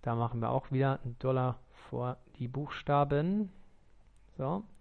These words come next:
Dann machen wir das Ganze plus die Zeit, die hier in T drei verbracht wird, mal unsere Zelle A-, A Q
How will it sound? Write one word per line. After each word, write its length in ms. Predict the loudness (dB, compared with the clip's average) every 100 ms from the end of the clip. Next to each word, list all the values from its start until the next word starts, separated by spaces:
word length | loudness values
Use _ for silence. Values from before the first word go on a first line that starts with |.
| -20 -20 -20 -20 -14
Dann 300 | -4 -2 0
machen 300 | -2 -2 -4
wir 120 | -2
das 200 | -2 -4
Ganze 360 | -4 -6 -6 -8
plus 760 | -8 -4 0 0 0 -6 -20 -20 _ -20 -18 -6
die 180 | -4 -4
Zeit, 480 | -4 -2 0 -2
die 80 | -4
hier 340 | -2 -2 -2 -2
in 280 | -4 -6 -10 -10
T 180 | -4 -2
drei 320 | 0 0 2
verbracht 480 | 2 2 4 2 0 0
wird, 480 | 2 2 0 -18 -20 -20 -10
mal 600 | -6 -2 0 0 0 -4 -8 -20 -20 -20 -20 -20 -20 -20 -20 -20 -20 -20 -20 -20 _ _ _ _ _ _ _ -20 -20 -20 _ _ _ _ -16
unsere 500 | -6 -4 -4 -4 -6
Zelle 480 | -2 0 0 0 -4 -14 -20
A-, 320 | -18 -14 -14 -16 -18 -6
A 160 | -2 -2
Q 420 | -4 -2 -2 -4